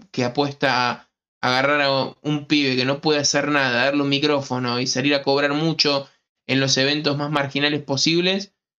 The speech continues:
eh, que vale la pena montar una orquesta sinfónica de cincuenta personas, eh, a tocar música de videojuegos y anime. Creo que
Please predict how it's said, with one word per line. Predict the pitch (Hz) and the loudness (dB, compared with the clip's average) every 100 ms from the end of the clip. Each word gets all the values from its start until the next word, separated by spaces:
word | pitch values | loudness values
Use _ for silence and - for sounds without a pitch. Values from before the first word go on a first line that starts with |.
| _ _ 127 | _ _ -2
eh, | 127 120 120 117 - | 0 2 0 -2 -4
que | - | 0
vale | 139 175 | 2 2
la | 165 143 | 0 0
pena | 165 147 | 0 2
montar | 135 135 135 139 | 2 2 2 0
una | 135 131 | 2 0
orquesta | 131 143 135 135 | 0 -2 -2 -2
sinfónica | 127 131 143 143 135 127 | -2 -2 0 0 2 0
de | 117 | 0
cincuenta | 131 131 143 143 139 | -2 0 0 0 0
personas, | 135 127 147 151 151 - - _ - - _ _ | 0 0 0 0 0 -4 -12 _ -20 -20 _ _
eh, | 123 123 117 113 - | -2 0 2 0 -4
a | 120 131 | -4 -2
tocar | 135 143 135 | 0 2 2
música | 135 135 131 127 | 0 0 0 0
de | 123 | 2
videojuegos | 123 123 127 123 123 123 | 0 -2 -2 0 0 -2
y | |
anime. | 113 117 113 - | -2 -2 -4 0
Creo | 151 143 | 0 2
que | 143 135 - | 2 0 -4